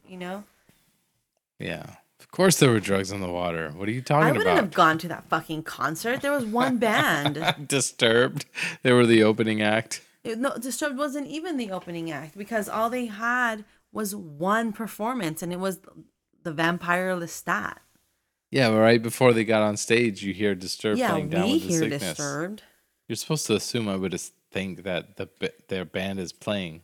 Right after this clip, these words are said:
Speaker 1: I like Disturbed a lot. I wouldn't go to the do-, desert with that many people in the middle of the fucking, in fucking Death Valley
Speaker 2: <laughs>
Speaker 1: to see Disturbed.
Speaker 2: We,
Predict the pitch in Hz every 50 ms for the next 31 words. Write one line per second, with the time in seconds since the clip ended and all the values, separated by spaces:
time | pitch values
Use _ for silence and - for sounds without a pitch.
0 | _ - 262 339 370 370 339 330 320 254 233 - - 202 175 165 151 147 143 139
1 | 143 131 - - - _ - 214 247 285 311 302 254 - 226 214 214 208 180 170
2 | 147 165 156 156 - - 165 165 170 175 175 214 233 254 254 - _ _ _ _
3 | _ _ _ _ _ _ _ _ _ _ _ _ 196 185 190 208 190 185 202 208
4 | 208 202 190 - - 170 160 165 - 208 226 240 240 240 _ _ _ _ - 196
5 | 202 196 202 226 262 262 254 240 214 180 180 - - 190 - - 196 180 160 -
6 | 190 160 147 - 196 190 - 190 175 160 175 175 175 165 156 156 147 151 165 185
7 | 220 254 277 269 - _ _ _ _ _ - 139 - - - - 127 120 113 -
8 | 240 - - - 214 175 - - - - 165 127 85 87 - - 120 123 131 139
9 | 131